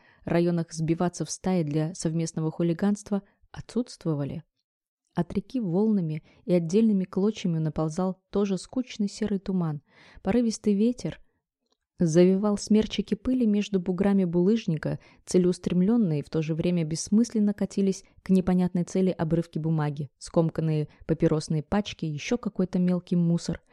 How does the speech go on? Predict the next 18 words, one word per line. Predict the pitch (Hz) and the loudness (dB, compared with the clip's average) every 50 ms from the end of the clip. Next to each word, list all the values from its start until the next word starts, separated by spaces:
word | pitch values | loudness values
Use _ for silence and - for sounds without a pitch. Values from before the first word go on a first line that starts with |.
| - - - _ _ | -20 -20 -20 _ _
Совершенно | - - - 233 190 - - 190 180 170 165 160 | -8 -4 -2 -2 -2 -2 0 0 2 2 2 0
никакой | 156 156 151 - 170 - - 160 | 0 -2 -2 -6 -6 -4 -2 0
романтики. | 160 156 156 156 156 151 - - - - 147 139 _ _ _ _ _ - | 0 0 0 0 -2 -4 -6 -8 -8 -8 -10 -10 _ _ _ _ _ -2
Невозможно | 170 170 170 180 185 - 208 202 202 180 202 | -2 0 2 0 0 2 2 2 4 4 2
и | 196 | 2
поверить, | 190 - 202 202 196 190 165 - - - - - - _ - | 2 0 0 0 2 0 0 -2 -4 -10 -12 -20 -20 _ -4
будто | 170 165 156 - - 165 | -2 -2 -2 0 0 -2
совсем | - - 160 - - 175 170 | 0 -2 -4 -2 -2 0 0
недавно | 165 165 160 180 190 185 180 170 160 | 0 0 0 0 0 0 0 0 -2
отсюда, | 156 - - - 226 214 175 151 139 - - - - - - | -2 -4 -6 -4 -2 0 0 -2 -4 -6 -14 -20 -20 -10 -4
на | - 170 - | -2 -2 0
ухоженных | - 190 - - 233 233 208 202 202 190 180 - - | 0 -2 -2 0 0 2 2 4 2 2 2 0 0
улицах | - 226 220 202 - - 170 - | 2 2 2 2 0 -2 -4 -4
и | 160 | -4
площадях | - - 170 170 - 180 170 196 196 - | -4 -4 -4 -2 -2 -2 -2 -2 -2 -2
прекрасного | - - 165 - - 196 214 226 220 - - 208 190 | -4 -4 -4 -2 -2 -2 0 -2 -2 -2 -2 0 0
европейского | 190 185 175 180 185 185 - 196 196 - - - 175 170 170 | 0 0 -2 -2 -2 -2 -2 -2 -4 -4 -4 -6 -4 -4 -2
города, | 170 180 196 196 185 160 147 143 | 0 0 2 2 2 0 -2 -4